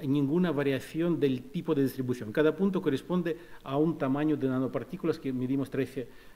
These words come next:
eh, canales. Entonces, lo que se ve que, eh, la correlación es lineal, que significa que la aplicación de material no produjo cambio de distribución, que no hay ningún tipo de partícula que destaca en la calle donde se aplicó material, que la distribución es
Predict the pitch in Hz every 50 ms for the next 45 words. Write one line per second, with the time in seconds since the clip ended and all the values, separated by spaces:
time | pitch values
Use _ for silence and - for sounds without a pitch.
0 | - - 123 120 120 120 117 120 120 120 117 117 117 113 104 - 131 123 113 107
1 | 98 98 95 95 - - - - - - - 143 131 135 156 156 156 160 147 -
2 | 165 165 175 190 196 190 - 151 147 139 - - - 135 131 131 139 135 131 -
3 | 151 131 147 143 135 143 180 170 143 127 120 - 135 139 147 151 160 175 190 190
4 | 190 - - 135 - 139 127 131 135 127 151 156 151 156 131 - - 135 127 120
5 | - - - - - - - - 127 127 127 127 127 123 127 - - - 147 -
6 | 139 135 143 147 - 170 160 156 156 156 156 151 160 160 156 143 139 139 156 156
7 | 156 - 143 139 135 147 151 - - 143 - - 151 147 147 156 151 151 160 170
8 | 160 135 131 135 131 127 - - 127 120 113 107 - - 135 135 107 92 - -
9 | - - - - - - - - - 131 131 143 160 165 160 156 143 143 143 143
10 | 139 143 160 160 151 135 - - 156 147 143 135 131 123 - 131 123 - 170 170
11 | - - 156 147 139 143 127 120 127 - - - 143 147 147 - - 170 170 175
12 | - - - - - - 127 127 127 123 - 143 139 139 131 131 131 127 123 123
13 | - 135 123 127 131 123 - 131 131 131 127 139 127 143 160 165 165 165 - 135
14 | 123 131 123 123 120 127 135 - - 165 151 151 143 -